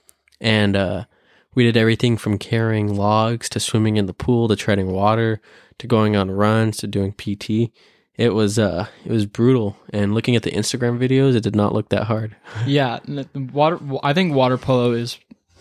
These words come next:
Speaker 2: a, a lot of people don't think it is, but it's definitely the hardest sport ever.
Speaker 1: Oh, I
Speaker 2: It,
Speaker 1: agree.
Speaker 2: 'cause it, it's really just punching and kicking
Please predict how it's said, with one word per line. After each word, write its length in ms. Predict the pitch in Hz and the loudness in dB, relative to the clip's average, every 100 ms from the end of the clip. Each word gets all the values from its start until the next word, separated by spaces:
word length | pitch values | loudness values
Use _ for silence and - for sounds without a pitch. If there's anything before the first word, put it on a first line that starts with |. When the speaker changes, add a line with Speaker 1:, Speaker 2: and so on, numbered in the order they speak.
| - - _ _ | -20 -20 _ _
Speaker 2:
a, 60 | 143 | -4
a 240 | 143 147 | 0 2
lot 160 | 147 160 | 4 2
of 60 | 165 | 0
people 240 | 160 147 | -4 -2
don't 240 | 131 127 127 | 0 0 0
think 200 | 123 139 | -2 0
it 80 | 143 | 0
is, 160 | 139 | -2
but 220 | 131 117 | -2 -4
it's 300 | 127 120 - | -4 -6 -8
definitely 440 | - 123 123 135 120 | -2 -2 0 -2 -2
the 180 | 113 110 | -4 -8
hardest 400 | - 113 113 - | -6 -6 -4 -6
sport 340 | - 113 113 | -6 -8 -10
ever. 300 | 113 113 131 139 | -10 -8 -2 0
Speaker 1:
Oh, 300 | 123 104 - | 0 -2 -8
I 120 | - 156 | -2 0
Speaker 2:
It, 100 | 135 | 0
Speaker 1:
agree. 100 | 180 | 2
Speaker 2:
'cause 280 | 165 135 139 | 2 0 -6
it, 220 | - 147 - | -2 -4 -2
it's 220 | 156 131 | -2 -2
really 160 | 165 170 | -2 -2
just 280 | 151 135 - | -2 -2 -4
punching 440 | - 131 - 139 | -2 0 2 0
and 180 | 120 - | 0 -2
kicking 460 | - 131 135 127 | -2 -2 0 -2